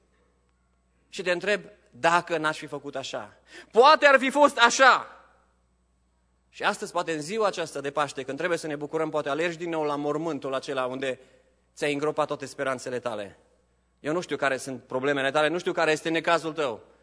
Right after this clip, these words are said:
Dar aș vrea să spun că vedem, privim în Cuvântul lui Dumnezeu și femeile au fost în această situație.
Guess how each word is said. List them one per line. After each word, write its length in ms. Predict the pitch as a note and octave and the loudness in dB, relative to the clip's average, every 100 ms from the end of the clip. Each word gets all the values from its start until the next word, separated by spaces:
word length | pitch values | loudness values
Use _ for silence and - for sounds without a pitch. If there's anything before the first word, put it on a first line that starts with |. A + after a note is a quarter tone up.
| _ _ _ _ _ _ | _ _ _ _ _ _
Dar 320 | - C#3 C#3+ | -8 -4 -4
aș 140 | - C3 | -6 -6
vrea 160 | D#3 | -4
să 140 | F#3 G3 | -4 -6
spun 280 | F#3+ F#3+ D#3+ | -8 -6 -2
că 240 | C#3+ C3 - _ | -2 -2 -6 _
vedem, 360 | _ C3+ D#3+ G3 | _ 0 0 0
privim 300 | D#3+ D#3 G3 | -2 -2 0
în 80 | F3 | 0
Cuvântul 280 | E3+ F#3+ F#3 | 0 -2 -2
lui 80 | |
Dumnezeu 340 | E3 E3 D3+ F#3+ | -2 -2 -2 -2
și 160 | F#3 | -4
femeile 640 | E3 E3 F#3+ C4+ A#3 F3+ F3+ | 0 2 4 8 8 8 6
au 180 | F3+ | 6
fost 320 | F3+ A#3+ B3 A3+ | 4 6 6 6
în 80 | |
această 420 | G3+ F3+ A3 G#3+ G#3 | 0 4 2 4 0
situație. 720 | G3+ G3 A#3 F#3 G3+ F#3+ B2+ | 0 4 6 6 4 2 0